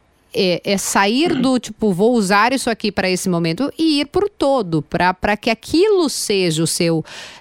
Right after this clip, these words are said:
é, estilo de vida, o seu praticar durante todo o dia e não só, "Ah, não, agora eu quero dormir e vou colocar um,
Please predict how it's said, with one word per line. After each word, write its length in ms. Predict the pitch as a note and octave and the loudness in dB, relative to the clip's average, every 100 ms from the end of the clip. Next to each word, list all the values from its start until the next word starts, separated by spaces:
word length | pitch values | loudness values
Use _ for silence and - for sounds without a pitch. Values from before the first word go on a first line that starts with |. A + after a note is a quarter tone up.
| - | -4
é, 460 | E3 D#3 D#3 D3+ | 0 0 0 0
estilo 560 | F3+ D#3 - A#3+ A3 F#3 | -2 -4 -2 -2 0 0
de 100 | E3 | 0
vida, 720 | D#3+ D3 G#3+ F3+ D#3+ D#3 D3+ | 0 0 0 0 0 2 2
o 160 | E3+ F3 | 0 0
seu 260 | - G3+ | 0 0
praticar 800 | F#3+ G3 G3+ - - F#3 F#3+ F#3+ - | 0 -2 -2 -4 -2 0 2 0 -2
durante 540 | D#3 F3+ F3 F3 - | 0 2 2 0 -2
todo 460 | F3+ - G#3+ G#3+ F3+ | -6 0 0 2 0
o 80 | E3+ | 0
dia 500 | C3 F3+ A3 F#3+ D#3+ | 0 0 2 2 0
e 80 | E3+ | 0
não 320 | F3+ A3+ B3+ | 2 0 -2
só, 320 | - G#3 F#3+ - - - | -2 0 0 -2 -20 -4
"Ah, 100 | A3+ | -2
não, 160 | A3+ G#3+ | 0 0
agora 280 | F#3+ G#3 G#3+ | 2 2 0
eu 40 | |
quero 240 | - G3+ | 0 -2
dormir 280 | G#3 G3 G3 | 0 0 0
e 40 | G#3+ | 0
vou 140 | G#3 | -2
colocar 420 | - G3+ - F#3 | -2 -2 0 0
um, 160 | F#3 | 0